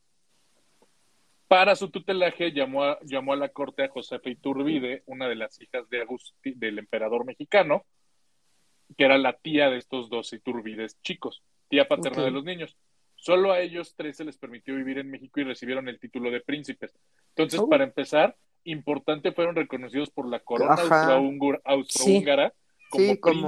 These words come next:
Speaker 1: príncipes.
Speaker 3: aquí en México, claro. Sí.
Speaker 1: Exactamente, y del Segundo Imperio, y lo reconocieron como príncipes del Primero y Segundo Imperio de México. De ahí que dices,
Speaker 2: Ok.
Speaker 1: "Espérate, ya eres príncipe en ambas, güey".
Speaker 2: Sí, sí.
Speaker 1: O sea,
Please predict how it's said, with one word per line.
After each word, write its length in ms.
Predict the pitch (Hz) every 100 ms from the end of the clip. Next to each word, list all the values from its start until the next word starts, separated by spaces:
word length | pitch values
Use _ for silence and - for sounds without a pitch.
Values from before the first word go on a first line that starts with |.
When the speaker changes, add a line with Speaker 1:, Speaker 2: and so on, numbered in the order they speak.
| 147 147
Speaker 1:
príncipes. 280 | 139 117 - _ - 160
Speaker 3:
aquí 280 | 160 160 160
en 120 | 160
México, 360 | 180 151 135 -
claro. 420 | 160 147 156 _ _
Sí. 140 | - 143 160
Speaker 1:
Exactamente, 640 | - 127 139 143 190 190
y 60 | 135
del 160 | 123
Segundo 340 | 123 127 151 170
Imperio, 320 | 165 160 160
y 40 |
lo 80 | 156
reconocieron 340 | 131 123 139 156
como 180 | 143
príncipes 300 | 135 135 160
del 140 | 139 120
Primero 320 | 123 123 135
y 40 |
Segundo 320 | 151 127 123 131
Imperio 300 | 127 117 117
de 80 |
México. 380 | 139 147 - - _ _ _
De 100 | 135
ahí 140 | 143 160
que 80 | 175
dices, 160 | 156
Speaker 2:
Ok. 80 | 156
Speaker 1:
"Espérate, 320 | - 185 214 160
ya 60 |
eres 200 | 151 156
príncipe 500 | - 151 147 160 - 127
en 140 | 135
ambas, 340 | 180 170 117 98
güey". 220 | 98 92 _ _ -
Speaker 2:
Sí, 320 | - 208 220
sí. 160 | - 220
Speaker 1:
O 40 |
sea, 260 | 220 127